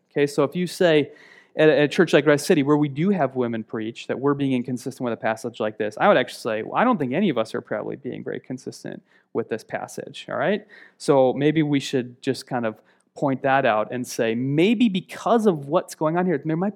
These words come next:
there must be something else going on, all right? And let me actually back us up a few chapters in,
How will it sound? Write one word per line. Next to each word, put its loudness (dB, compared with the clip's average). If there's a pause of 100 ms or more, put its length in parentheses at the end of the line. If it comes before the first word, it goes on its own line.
(160)
there -6
must -8
be -8
something -4
else -8
going -10
on, -16 (480)
all 2
right? 2
And 6
let 6
me 6
actually 2
back 4
us 0
up 4
a 2
few -6
chapters -2
in, -4